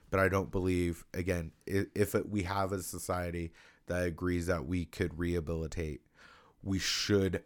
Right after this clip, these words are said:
never take a child's life. We should at least try the rehabilitation process. Put 'em through juvie, go through jail, go through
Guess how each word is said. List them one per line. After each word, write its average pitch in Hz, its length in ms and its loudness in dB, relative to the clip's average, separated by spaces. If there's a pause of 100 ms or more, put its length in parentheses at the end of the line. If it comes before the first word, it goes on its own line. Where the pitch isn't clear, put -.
never 90 520 0
take 87 240 6
a 87 40 -10
child's 87 380 -2
life. 80 440 -8
We 82 100 -8
should 90 260 -2
at 80 180 -4
least 87 220 -4
try 80 400 0
the 85 120 -2
rehabilitation 80 840 -4
process. 80 640 -12 (400)
Put 95 160 2
'em 87 100 -2
through 85 180 -4
juvie, 82 440 -2 (600)
go 87 180 0
through 87 220 -2
jail, 80 420 -4 (440)
go 87 200 0
through 87 540 0